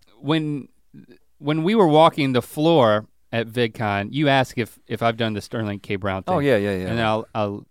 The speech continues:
Speaker 1: I'll let you continue with your story. I'm talking with Lily because it was,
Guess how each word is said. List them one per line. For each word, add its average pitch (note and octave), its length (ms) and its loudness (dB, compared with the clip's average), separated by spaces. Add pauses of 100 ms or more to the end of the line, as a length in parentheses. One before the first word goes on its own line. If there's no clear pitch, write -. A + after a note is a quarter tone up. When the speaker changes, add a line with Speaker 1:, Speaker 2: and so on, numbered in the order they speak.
Speaker 1:
I'll A2 120 -8
let G#2+ 200 -6
you - 80 -20
continue G#2+ 340 -8
with G2 80 -6
your G2 80 -8
story. G#2+ 340 -2 (220)
I'm C#3+ 120 -2
talking E3 300 2
with C#3+ 100 0
Lily E3 220 4
because C#3+ 300 2
it D#3+ 100 0
was, C#3 340 0